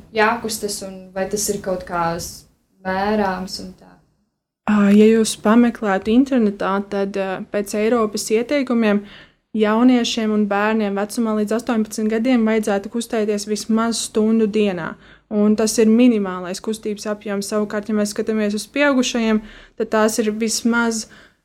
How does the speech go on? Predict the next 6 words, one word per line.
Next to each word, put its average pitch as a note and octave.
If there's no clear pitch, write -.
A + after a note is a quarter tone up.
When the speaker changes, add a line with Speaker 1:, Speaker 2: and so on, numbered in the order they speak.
Speaker 2:
ā, G3+
trīsdesmit B3
minūtes B3+
piecreiz A3+
nedēļā C4+
vai, G#3+